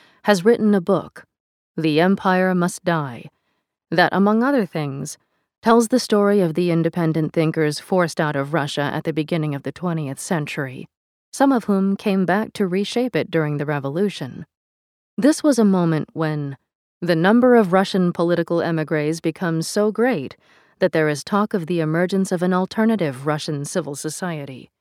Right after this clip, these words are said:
he writes. "The Russian diaspora is no longer a branch of Russia. It is no longer clear which is the branch and which the trunk."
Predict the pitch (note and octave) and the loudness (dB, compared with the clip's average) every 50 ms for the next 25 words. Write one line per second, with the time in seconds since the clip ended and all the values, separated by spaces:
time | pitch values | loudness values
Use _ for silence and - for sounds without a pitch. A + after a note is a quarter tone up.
0 | _ _ _ _ _ - A3 F3+ D#3 C#3+ D#3+ C3 A#2 A#2 - - - - _ _ | _ _ _ _ _ 0 0 0 2 0 -4 -6 -8 -12 -14 -14 -14 -16 _ _
1 | _ _ _ _ _ _ _ _ _ _ - F3 F3+ E3+ F#3+ B3+ C#4 - D4 B3 | _ _ _ _ _ _ _ _ _ _ -4 -2 0 2 4 4 4 4 2 2
2 | G3+ F#3 E3+ D#3 D#3 E3 F#3+ A3+ - - - D#3+ C#3 B2+ B2+ C3 - - E3 D3+ | 2 2 2 0 2 2 2 0 0 -2 -4 -6 -6 -6 -8 -6 -4 -2 -2 0
3 | F3 F3 F3 F3 F3+ G3 A3 A3+ G3+ F#3+ D#3+ D3 C3 C3 C#3+ D3+ D#3 E3+ F3+ F3 | 0 0 0 0 2 2 2 2 2 0 0 -2 -4 -4 -2 0 2 2 0 0
4 | - - D3+ B2+ B2+ A#2+ - D3+ E3 F3 - - A#2 - - - - _ _ _ | -4 -6 -8 -10 -8 -6 -4 -2 -2 -2 -4 -10 -14 -16 -18 -20 -20 _ _ _
5 | _ _ _ _ _ _ _ _ _ _ _ _ _ _ - F#3 F3+ F#3 E3+ F3 | _ _ _ _ _ _ _ _ _ _ _ _ _ _ -2 0 0 0 2 2
6 | F#3 F#3+ G3 G3+ G#3+ A#3 A#3+ A3 G3+ F#3+ - - - A3+ B3 B3+ A3 F3 D3 C#3 | 0 2 2 2 2 2 2 2 0 -2 -4 -2 0 2 2 2 2 0 0 0
7 | D3+ E3+ E3+ - - D#3 C#3+ C3+ - C#3 C3 - D#3 E3 G3 F#3+ E3 E3 - - | 0 0 0 0 -4 -6 -6 -6 -6 -6 -2 0 2 2 2 0 -2 -4 -8 -6
8 | - F3 D3+ E3 C3+ C#3+ D#3 D#3 - - - - C#3 - - - G3 F#3 F#3+ - | -4 -2 -2 -2 -2 -2 -2 -4 -4 -6 -10 -10 -10 -10 -8 -6 -6 -6 -6 -6
9 | - - - | -10 -14 -20